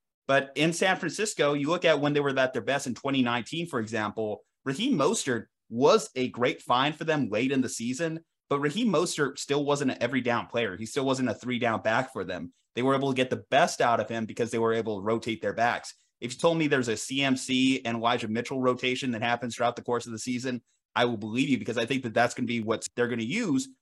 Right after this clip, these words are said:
to try and keep these guys healthy, keep these guys on the field. Because the big problem, again, forty-niners, forty-niners running backs in particular,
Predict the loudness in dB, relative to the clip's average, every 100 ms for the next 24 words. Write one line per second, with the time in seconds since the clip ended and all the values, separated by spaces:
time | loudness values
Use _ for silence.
0 | _ -4 0 0 0 -6 -6 0 2 2
1 | 2 0 0 -4 -6 -8 -6 0 2 2
2 | 2 0 2 2 2 0 -2 -4 _ _
3 | _ 0 2 4 6 6 6 2 -2 -2
4 | 4 4 4 0 -2 0 2 2 2 2
5 | 2 -2 -8 _ _ 2 4 4 4 2
6 | 2 2 2 2 0 0 -2 -6 -4 -2
7 | -2 0 0 0 -2